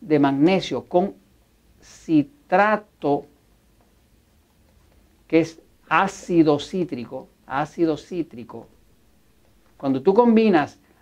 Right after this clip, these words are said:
magnesio con ácido cítrico, que es lo que es el citrato de magnesio, automáticamente estás poniendo el ácido para arreglar la digestión.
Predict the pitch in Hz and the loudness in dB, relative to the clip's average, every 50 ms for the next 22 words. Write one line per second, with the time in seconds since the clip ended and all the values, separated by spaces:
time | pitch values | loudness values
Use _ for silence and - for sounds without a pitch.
0 | _ - 135 135 135 139 147 170 185 180 170 - 143 - 127 127 139 160 175 - | _ -10 -6 -4 0 4 4 4 4 4 0 -2 -4 -6 -4 -4 -4 -4 -4 -2
1 | 214 208 202 202 - 233 220 - - 139 135 139 123 - - 131 135 147 175 185 | 0 0 0 0 -2 -4 -4 -4 -4 -6 -4 -6 -8 -4 0 2 2 4 4 4
2 | 175 175 165 165 185 196 196 190 - - _ _ _ _ _ _ 170 131 127 123 | 4 4 2 2 2 2 0 -2 -6 -12 _ _ _ _ _ _ 0 0 0 0
3 | 123 - - _ _ - - 135 123 - 151 165 175 185 180 185 185 180 180 196 | -2 -6 -14 _ _ -4 -2 -2 0 2 2 4 4 4 4 4 4 2 4 2
4 | 208 175 - - - 127 123 - _ - _ - _ _ _ _ _ - 139 151 | 2 2 0 -2 -6 -10 -12 -14 _ -20 _ -20 _ _ _ _ _ 0 0 2
5 | 147 156 151 180 196 226 240 254 269 285 269 220 - 180 165 - - - 175 - | 2 4 2 4 2 2 2 2 4 4 4 2 2 0 -2 -2 -4 -10 -14 -10
6 | 151 143 - 180 180 190 208 220 247 269 262 247 202 180 185 - - - - 143 | -10 -8 -6 -4 -2 2 4 4 4 4 2 2 2 4 4 2 0 0 0 2
7 | 135 127 120 120 117 113 117 123 123 139 143 143 147 156 165 165 - 233 240 233 | 2 2 0 0 0 0 2 2 2 4 4 2 2 0 0 0 0 0 0 0